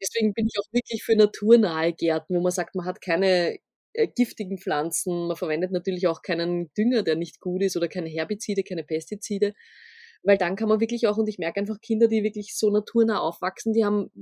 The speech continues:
wirklich ein genaues Verständnis von, was dürfen sie pflücken und was nicht. Aber ich kann natürlich nachvollziehen, dass aus Vorsicht,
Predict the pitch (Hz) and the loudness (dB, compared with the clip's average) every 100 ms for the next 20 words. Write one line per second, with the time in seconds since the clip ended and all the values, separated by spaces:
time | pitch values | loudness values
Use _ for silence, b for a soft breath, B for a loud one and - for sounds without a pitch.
0 | - 190 240 269 240 233 202 - 262 339 | -16 -10 -4 -2 0 0 -2 0 0 0
1 | - 180 - 165 170 185 180 - 180 143 | -4 -6 0 0 0 -2 -4 -4 -4 -4
2 | 143 - 196 185 190 208 - 208 208 208 | -6 -2 -4 -2 -6 -6 -4 -4 -2 -4
3 | 185 - 220 277 _ B B B _ 180 | -4 -2 -4 -4 _ B B B _ -2
4 | 208 208 196 220 190 - - 196 - 185 | 0 2 2 2 -2 -6 -10 -14 -12 -4
5 | 180 180 - - 143 175 208 196 | -2 -2 -4 0 0 2 0 -2